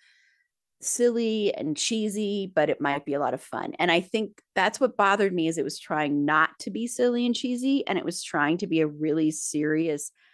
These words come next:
movie. And that's the part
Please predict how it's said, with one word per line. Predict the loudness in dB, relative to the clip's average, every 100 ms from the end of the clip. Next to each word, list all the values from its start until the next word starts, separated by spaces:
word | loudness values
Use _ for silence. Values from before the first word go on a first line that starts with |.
| _ _ -6
movie. | 0 0 0 -4 -2 -6 _ _ _ _ _ -4
And | 0 2 0 0 -2 -6 -8 _ _ _ _ -20 -8 0
that's | 4 4 0 -6
the | -8
part | -6 0 2 4 2